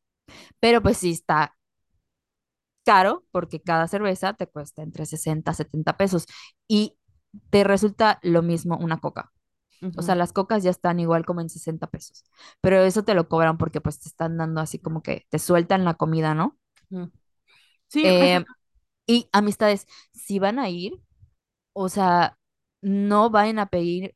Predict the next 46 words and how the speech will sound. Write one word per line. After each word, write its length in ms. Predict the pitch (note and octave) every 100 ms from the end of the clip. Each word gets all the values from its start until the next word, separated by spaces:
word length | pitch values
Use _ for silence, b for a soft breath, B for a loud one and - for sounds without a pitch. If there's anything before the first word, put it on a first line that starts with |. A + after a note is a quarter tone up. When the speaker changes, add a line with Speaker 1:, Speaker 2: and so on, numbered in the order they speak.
| -
Speaker 1:
algo 280 | E3+ F#3 A3
del 160 | F#3+
menú 420 | E3+ E3+ F3 F4+ _ _ _ _ _ _
hasta 600 | F3+ F3 E3+ - - F3
que, 760 | E3 - E3+ E3 E3 E3 E3 -
primero 300 | G#3+ A3 C#4+
espérense 460 | F4+ - G3 F#3+ F3
a 40 |
ver 120 | E3+
si 100 | G#3+
se 140 | A3+ F3
llenan 240 | E3+ F#3
con 140 | F3+ E3+
la 60 | D#3+
botana. 460 | D#3 D#3 D3+ - _ _ _ b b b b b -
Eh, 380 | F3+ F3 F3 F3
no 120 | F#3
vayan 160 | G3+ B3+
a 60 |
pedir 220 | G3+ F3 E3+
cosas 240 | F3 G3
del 100 | F3+
menú 200 | E3 E3
porque 220 | E3+ E3 E3
también 260 | E3 E3
me 60 | E3+
ha 40 |
pasado 340 | F3 E3 D#3+ E3
que 100 | E3
gente 240 | E3+ F3+
me 80 | F3
ha 20 |
dicho 200 | E3 E3
así 140 | E3+ F3
de 120 | E3+
que, 100 | F3
"No 140 | F#3 G#3+
mames, 300 | G#3+ G#3+ -
o 60 |
sea, 320 | F#3 F3+ F3 -
pedí 340 | F3+ F3+ G#3+
mi 100 | D4
plato 300 | - F#3 F3+
fuerte 340 | F#3 F3 F#3 G3+
del 140 | F3
menú, 440 | E3+ E3 F3 C4+